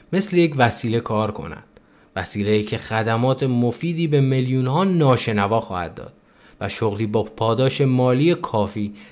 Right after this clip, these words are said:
در بقیه عمرش نیز به خودش می‌دهد. وقتی او بچه بود، دروغ‌های مصلحتی کوچکی در ذهنش پروراندم و به این باور هدایتش کردم، اینکه درد و رنجش به یک ویژگی مثبت بزرگ تبدیل می‌شود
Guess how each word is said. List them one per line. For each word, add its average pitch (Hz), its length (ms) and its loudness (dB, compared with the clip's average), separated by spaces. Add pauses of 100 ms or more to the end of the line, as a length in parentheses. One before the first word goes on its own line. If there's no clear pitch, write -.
در 110 180 -2
بقیه 131 500 2
عمرش 131 520 2
نیز 113 180 -4
به 107 80 -4
خودش 95 500 -6
می‌دهد. - 400 -16 (520)
وقتی 104 240 -4
او 110 80 -2
بچه 113 360 0
بود، 147 300 -2 (260)
دروغ‌های 139 560 4
مصلحتی 123 800 0
کوچکی 143 580 -2
در 120 200 2
ذهنش 107 500 -4
پروراندم 95 800 -4 (400)
و 117 80 0
به 120 80 2
این 180 200 6
باور 135 340 6
هدایتش 110 640 0
کردم، 82 320 -8 (360)
اینکه 107 260 -6
درد 117 440 0
و 123 60 2
رنجش 117 580 0
به 120 140 -6
یک 165 220 0 (100)
ویژگی 117 500 0
مثبت 127 560 0
بزرگ 110 520 -4
تبدیل 87 400 -8
می‌شود - 480 -12